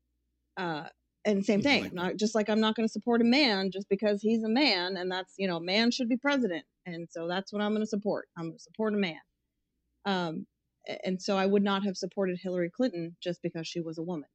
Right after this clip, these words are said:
Speaker 1: I would not have supported Hillary, uh, Sarah Palin just because she was a woman, uh, or Kamala Harris. I,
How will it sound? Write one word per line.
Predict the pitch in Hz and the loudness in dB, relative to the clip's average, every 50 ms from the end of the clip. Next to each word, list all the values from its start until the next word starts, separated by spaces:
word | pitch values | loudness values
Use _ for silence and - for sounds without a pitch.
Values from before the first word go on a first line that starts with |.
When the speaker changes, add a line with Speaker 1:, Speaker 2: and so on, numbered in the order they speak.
| _ _ - | _ _ -8
Speaker 1:
I | 170 | -6
would | 160 170 170 | -4 -4 -4
not | 180 175 170 | -4 -4 -4
have | 170 - | -6 -6
supported | - 175 - _ 208 202 180 185 185 | -8 -8 -4 _ 0 0 0 0 -2
Hillary, | - 180 180 185 170 - - | -2 0 0 0 0 -2 -2
uh, | - 175 165 - - | -4 -4 -4 -4 -2
Sarah | - 202 180 180 | 0 0 0 0
Palin | - - 262 247 208 175 170 165 | 0 0 0 0 0 0 -4 -6
just | 170 - - | -10 -14 -14
because | 160 - 165 - | -12 -12 -10 -10
she | - 165 | -8 -8
was | 165 165 170 | -8 -8 -8
a | 160 | -8
woman, | 165 160 165 165 165 165 - _ _ _ _ _ _ - | -8 -8 -8 -8 -8 -10 -14 _ _ _ _ _ _ -10
uh, | 165 | -4
or | - - 180 175 175 170 160 - - _ _ | 0 2 2 2 2 2 0 -4 -10 _ _
Kamala | - - 185 180 170 160 185 | -6 -4 -2 -2 -2 -2 -2
Harris. | 185 175 - - - - - - - _ _ | -2 -2 -4 -4 -8 -14 -20 -20 -20 _ _
I, | 180 175 | -4 -4